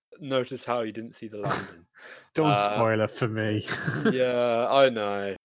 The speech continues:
Speaker 1: but, um, uh, uh, I think that was one of the very few times that I noticed that, "Oh, yeah, this is edited," uh,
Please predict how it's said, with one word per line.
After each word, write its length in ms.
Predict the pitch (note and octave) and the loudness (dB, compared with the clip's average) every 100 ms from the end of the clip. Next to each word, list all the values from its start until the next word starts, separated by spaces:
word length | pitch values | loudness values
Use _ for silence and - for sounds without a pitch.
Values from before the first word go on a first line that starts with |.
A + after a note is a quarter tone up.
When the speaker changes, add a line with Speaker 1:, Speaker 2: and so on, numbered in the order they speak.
| _ | _
Speaker 1:
but, 340 | G#2+ G2+ G2 - | -4 -4 -6 -6
um, 520 | A2+ A2 G#2+ G#2+ G#2+ _ _ - - - - | -2 0 0 -2 -8 _ _ -20 -20 -20 -10
uh, 40 | A2+ | -6
uh, 840 | - - - C#3+ - - D#3+ D3 | -6 -10 -20 -20 -20 -20 -4 -2
I 40 | |
think 160 | C#3 F#3+ | 2 4
that 60 | D#3+ | 4
was 140 | C3+ | 2
one 80 | C#3+ | -2
of 60 | |
the 60 | B2+ | 0
very 200 | B2+ B2 | 2 2
few 300 | - B2+ A#2+ | -2 -6 -8
times 400 | - B2 A#2+ A2+ | -6 -8 -8 -6
that 140 | A2+ | -6
I 60 | A2+ | -4
noticed 400 | A2 A2 G#2+ - | -6 -8 -8 -12
that, 60 | - _ _ _ | -16 _ _ _
"Oh, 140 | A2 | -4
yeah, 200 | G#2+ G#2 | -4 -4
this 260 | G2+ G#2 - - | -8 -10 -14 -12
is 80 | G#2+ | -12
edited," 480 | F#2+ G2 - G2 - _ _ _ _ | -12 -14 -12 -12 -12 _ _ _ _
uh, 440 | - G2 G2 G2 | -8 -6 -4 -4